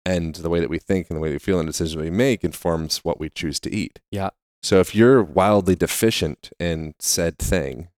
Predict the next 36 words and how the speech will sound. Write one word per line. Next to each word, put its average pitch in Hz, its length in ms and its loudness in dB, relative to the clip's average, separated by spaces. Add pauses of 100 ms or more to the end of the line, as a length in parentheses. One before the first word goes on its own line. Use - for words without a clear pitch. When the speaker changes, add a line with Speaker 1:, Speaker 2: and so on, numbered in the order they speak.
Speaker 1:
you 85 80 -6
know, 78 100 -4
whatever 78 420 -2
it 78 60 -2
is, 60 320 -4
maybe, 82 240 -6
you, 76 180 -8
you 76 140 -10
know, 65 160 -12 (320)
obvious, 78 420 -4 (160)
well, 76 220 -2 (200)
different 90 340 -2 (140)
cult-, 78 220 -6 (180)
different 92 360 -2
dietary 76 400 -2
dogmas 67 360 -6
would - 80 -14
be 73 80 -6
def-, - 200 -12 (140)
deficient 80 360 -6
in - 40 -12
different - 280 -12
things. - 280 -6 (200)
That's - 280 -2
gonna 92 300 0
impact 90 720 -4 (200)
the 87 60 -2
way 80 140 0
that 80 200 -6
you 85 80 -6
show 85 280 -4
up. 131 200 -6 (180)
You 92 80 0
know, 87 60 2
it's 90 180 2
Speaker 2:
Totally. 95 200 -2